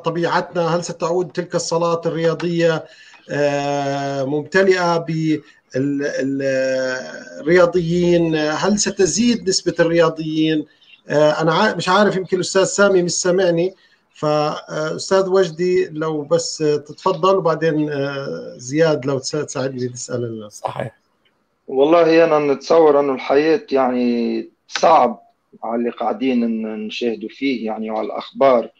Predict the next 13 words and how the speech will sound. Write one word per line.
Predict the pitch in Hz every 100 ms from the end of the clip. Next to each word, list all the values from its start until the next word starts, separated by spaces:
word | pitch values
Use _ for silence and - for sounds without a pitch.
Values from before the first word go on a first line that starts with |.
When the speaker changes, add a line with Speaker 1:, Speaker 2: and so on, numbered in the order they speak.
| _ _ _ _ _
Speaker 3:
آه، | 117 110 110
العلماء | 110 117 120 113 139 127 -
معناتها | 110 107 107 110
نتاع | 101 110 104 104
الطب | 104 - 135 113
اللي | 110
قاعدين | 110 - 113
نشاهدوا | 117 - 117 -
فيه، | 135
صعب | 131 156 135 110
باش | 110
ترجع | 131 113 113
الحياة، | 110 - 120 123